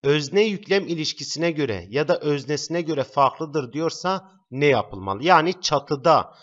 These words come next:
özne yüklem ilişkisi ya da öznesine göre farklıdır diyorsa ne yapmamız gerekiyor? Etken mi, edilgen mi, dönüşlü mü, işteş mi ayrımına bakmamız gerekiyor. Ahmet elbiseyi giydi.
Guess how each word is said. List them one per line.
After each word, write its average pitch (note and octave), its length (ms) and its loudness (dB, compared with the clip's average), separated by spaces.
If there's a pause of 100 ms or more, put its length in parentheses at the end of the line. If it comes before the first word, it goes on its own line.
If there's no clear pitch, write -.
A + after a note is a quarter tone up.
(260)
özne D3 360 2
yüklem E3 380 0
ilişkisi C3+ 500 -8
ya D#3 180 0
da E3 240 2
öznesine C#3+ 560 -4
göre C#3 220 -4
farklıdır C3 580 -4
diyorsa D3 460 -4 (300)
ne C#3+ 80 -2
yapmamız F#2+ 480 -2
gerekiyor? D#2 400 -14 (480)
Etken E3 440 0
mi, E3+ 360 -4 (300)
edilgen B2 540 -4
mi, D#3+ 300 -4 (340)
dönüşlü D3 500 -4
mü, E3+ 320 -6 (280)
işteş D#3+ 580 -4
mi F3 380 -4
ayrımına B2+ 580 -2
bakmamız A2+ 600 -6 (120)
gerekiyor. E2+ 420 -12 (720)
Ahmet E3+ 440 2
elbiseyi D3+ 600 -2
giydi. A2 380 -10